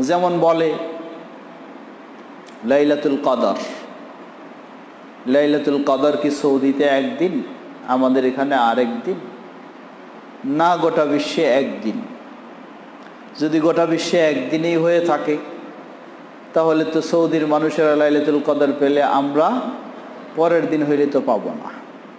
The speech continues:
অতএব, লাইলাতুল কদর পেতে হলে গোটা বিশ্বের মানুষকে একদিনেই সিয়াম শুরু করতে হবে, সেই অনুযায়ী ঈদ করতে হবে। এ কথাগুলি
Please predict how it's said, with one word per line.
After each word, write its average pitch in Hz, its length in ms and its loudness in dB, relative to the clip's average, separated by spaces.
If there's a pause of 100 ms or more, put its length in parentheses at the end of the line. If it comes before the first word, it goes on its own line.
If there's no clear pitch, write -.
(1400)
অতএব, 147 360 2
লাইলাতুল 175 600 4
কদর 147 240 4 (120)
পেতে 143 260 2
হলে 180 320 4 (440)
গোটা 151 240 2
বিশ্বের 139 440 0
মানুষকে 135 460 2
একদিনেই 160 720 2
সিয়াম 175 300 2 (340)
শুরু 175 180 4
করতে 185 360 0
হবে, 214 320 2 (920)
সেই 156 120 2
অনুযায়ী 143 400 2
ঈদ 170 300 0 (100)
করতে - 300 -4
হবে। - 280 -8 (1160)
এ 160 100 2
কথাগুলি 208 720 2